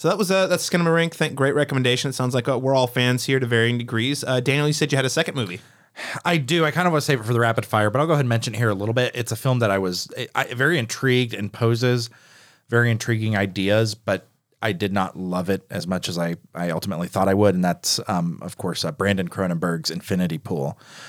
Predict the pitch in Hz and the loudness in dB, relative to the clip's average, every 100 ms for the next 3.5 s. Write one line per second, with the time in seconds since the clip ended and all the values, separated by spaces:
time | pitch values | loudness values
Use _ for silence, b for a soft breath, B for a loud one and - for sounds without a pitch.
0 | B B - 101 95 113 185 175 143 127 | B B -2 2 2 2 0 0 2 0
1 | 95 - 107 107 104 120 117 98 101 95 | 0 -2 -2 0 0 2 0 -2 -6 -2
2 | 101 92 110 92 85 90 92 95 95 85 | 0 0 -2 -4 -2 -2 0 0 0 -2
3 | 90 90 87 92 95 | -6 -4 -4 -2 -2